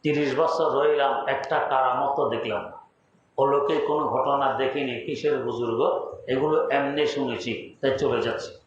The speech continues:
হযরত জিজ্ঞেস করলেন, "দীর্ঘ তিরিশ বছর যাবৎ আমার কাছে কাটাইলে,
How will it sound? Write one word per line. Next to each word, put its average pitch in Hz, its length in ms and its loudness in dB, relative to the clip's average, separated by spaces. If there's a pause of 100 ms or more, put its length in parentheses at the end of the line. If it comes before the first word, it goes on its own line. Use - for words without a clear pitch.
(1200)
হযরত 131 460 6
জিজ্ঞেস 131 400 2
করলেন, 151 460 2
"দীর্ঘ 135 580 2
তিরিশ 127 400 0
বছর 151 380 2
যাবৎ 131 520 2
আমার 143 360 2
কাছে 147 480 0
কাটাইলে, 110 540 -2